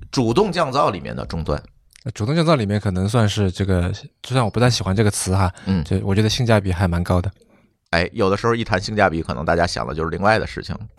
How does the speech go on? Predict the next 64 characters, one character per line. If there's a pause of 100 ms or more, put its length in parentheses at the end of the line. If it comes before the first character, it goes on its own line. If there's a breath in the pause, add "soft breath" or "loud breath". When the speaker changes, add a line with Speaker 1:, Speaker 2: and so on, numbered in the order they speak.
(160)
Speaker 2:
我
不
太
愿
意
谈
这
个
词，
但
是
我
觉
得， (240 loud breath)
因
为
我
对
它
用
了
什
么
元
器
件，
如
果
非
要
拼，
Speaker 1:
嗯。
Speaker 2:
拼
这
个
的
话， (100)
Speaker 1:
嗯。
Speaker 2:
它
用
了
什
么
元
器
件，
它
是
以
什
么
样
的
工
艺
来
做
的，
那
我
非
常
清
楚。